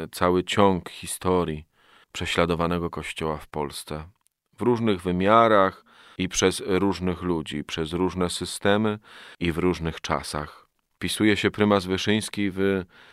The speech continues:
całą martyrologię Kościoła polskiego, Kościoła umęczonego, czy to pod zaborami, czy podczas drugiej wojny światowej, czy wreszcie w czasach komunistycznych. Pewnie w głowie miał wtedy te słowa, które usłyszał kiedyś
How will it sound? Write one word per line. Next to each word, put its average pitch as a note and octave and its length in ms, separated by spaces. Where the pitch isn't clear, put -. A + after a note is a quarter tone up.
całą G2+ 280
martyrologię G2 840
Kościoła E2+ 540
polskiego, D#2 760
Kościoła F2+ 440
umęczonego, F2 1160
czy - 120
to - 140
pod D#2+ 220
zaborami, F2 720
czy - 160
podczas E2 560
drugiej E2 340
wojny E2+ 320
światowej, E2 560
czy E2+ 180
wreszcie E2+ 400
w - 60
czasach D2+ 500
komunistycznych. D2+ 1120
Pewnie C3+ 300
w G#2+ 40
głowie A#2+ 280
miał A2+ 280
wtedy D#2+ 380
te E2+ 140
słowa, F#2 380
które F2+ 260
usłyszał F2+ 380
kiedyś F#2 420